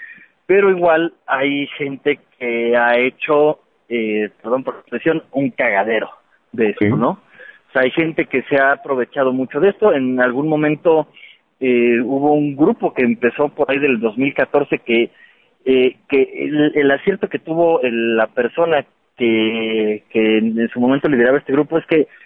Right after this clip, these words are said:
Speaker 1: había logrado lo que no habíamos hecho grupos anteriores a él,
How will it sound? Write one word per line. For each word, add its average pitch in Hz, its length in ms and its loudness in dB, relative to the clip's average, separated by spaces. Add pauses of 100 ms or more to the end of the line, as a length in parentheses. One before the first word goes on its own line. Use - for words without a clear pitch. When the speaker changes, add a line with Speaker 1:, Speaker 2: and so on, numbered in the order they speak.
Speaker 1:
había 147 200 0
logrado 190 360 2
lo 165 100 -2
que 156 80 -2
no 147 440 0
habíamos 175 300 0
hecho 170 160 -10
grupos 170 320 -2
anteriores 151 540 0
a 175 60 4
él, 180 140 0